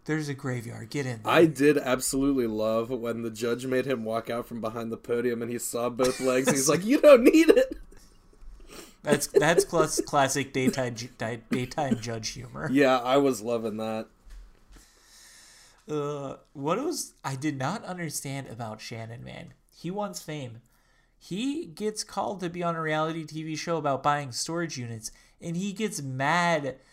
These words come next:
Speaker 1: because they make him the footman selling a leg lamp, and he's like, "You guys are making me look like idiots," but it's like, you are literally the one who is marketing
Speaker 2: Yeah.
Speaker 1: yourself as the
Speaker 2: <laughs> You
Speaker 1: footman. Like, this is the trait that you have made yourself,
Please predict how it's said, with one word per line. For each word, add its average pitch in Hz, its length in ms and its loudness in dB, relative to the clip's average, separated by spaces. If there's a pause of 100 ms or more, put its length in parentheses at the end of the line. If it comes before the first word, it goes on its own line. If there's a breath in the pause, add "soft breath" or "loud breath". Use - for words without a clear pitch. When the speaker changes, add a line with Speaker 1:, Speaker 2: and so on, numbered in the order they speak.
(720 soft breath)
Speaker 1:
because 151 540 0
they 151 180 0
make 139 280 -4
him 143 180 -6
the 131 120 -4
footman 127 600 -6
selling 127 640 -4
a 127 100 -8
leg 120 340 -6
lamp, 117 260 -8
and 139 80 -6
he's 131 140 -8
like, 139 160 -8
"You 175 80 -12
guys 170 220 -2
are 156 60 -8
making 156 320 -8
me 151 100 -6
look 151 220 -6
like 135 260 -4
idiots," 165 380 -6
but 165 100 -10
it's 156 140 -8
like, 160 200 -8
you 185 220 -6
are 160 180 0
literally 160 540 -4
the 147 140 -4
one 127 560 -6 (640 soft breath)
who 170 200 0
is 147 220 0
marketing 147 400 -2
Speaker 2:
Yeah. 165 80 -4
Speaker 1:
yourself 147 460 -2
as 143 80 2 (100)
the 135 80 -4
Speaker 2:
<laughs> - 20 -6
You 175 60 -2
Speaker 1:
footman. 160 380 0
Like, 123 260 -8
this 156 240 -2
is 170 200 -6
the 151 100 -2
trait 165 400 -4
that 151 160 -10
you 147 160 -6
have 123 320 -8
made 180 260 -4
yourself, 139 480 -4